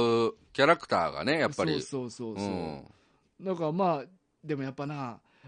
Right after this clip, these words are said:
Speaker 2: 原作がやっぱおもろいな。
Speaker 1: あ、
Speaker 2: 藤子先生の。
Speaker 1: そうですか。うんうんうん。
Speaker 2: がそもそも書いてる作品。
Speaker 1: うーん。
Speaker 2: あのー、ま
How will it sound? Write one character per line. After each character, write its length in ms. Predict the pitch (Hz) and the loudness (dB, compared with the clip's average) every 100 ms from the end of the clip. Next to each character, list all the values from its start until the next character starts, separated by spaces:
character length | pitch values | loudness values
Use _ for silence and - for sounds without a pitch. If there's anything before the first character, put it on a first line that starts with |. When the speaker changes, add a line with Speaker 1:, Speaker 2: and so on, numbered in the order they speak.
| - _ - | -20 _ -6
Speaker 2:
原 320 | 135 139 180 | -2 0 0
作 480 | 196 - 214 - 233 | -2 -8 -12 -10 -8
が 140 | 269 | -4
や 140 | 330 160 | -2 -4
っ 60 | - - | -6 -12
ぱ 100 | 110 | -8
お 160 | 113 | -4
も 200 | 160 226 | -2 0
ろ 140 | 254 170 | 0 -2
い 180 | 113 104 | -2 -6
な。 300 | 110 135 - - 151 | -6 -8 -10 -8 0
Speaker 1:
あ、 180 | 196 185 | 2 2
Speaker 2:
藤 120 | - | 2
子 60 | 104 | 0
先 260 | 147 131 117 | 0 -2 -4
生 340 | - 110 101 | -6 -8 -8
の。 100 | 98 | -10
Speaker 1:
そ 60 | 92 | -12
う 0 | |
で 40 | |
す 20 | - | -4
か。 60 | |
う 40 | 90 | -2
ん 200 | 80 80 | -2 -4
う 40 | 78 69 76 | -8 -10 -10
ん 40 | |
う 20 | 139 | -6
ん。 20 | |
Speaker 2:
が 100 | 139 | -4
そ 160 | 143 160 | 0 0
も 120 | 160 | 0
そ 120 | 156 | -2
も 160 | 147 139 | -2 -2
書 100 | - | -6
い 100 | 117 | -6
て 120 | 110 107 | -6 -8
る 80 | |
作 320 | 107 120 113 113 | -8 -10 -8 -8
品。 260 | 110 98 87 | -8 -10 -6
Speaker 1:
う 20 | |
ー 40 | |
ん。 1040 | 95 101 104 104 98 95 87 82 73 69 69 _ - | -2 0 0 -2 -6 -8 -8 -10 -12 -16 -20 _ -10
Speaker 2:
あ 140 | 131 | -6
の 580 | 139 139 139 139 135 131 - | -4 -4 -2 -2 -4 -8 -6
ー、 40 | |
ま 300 | 240 233 123 | -2 0 -2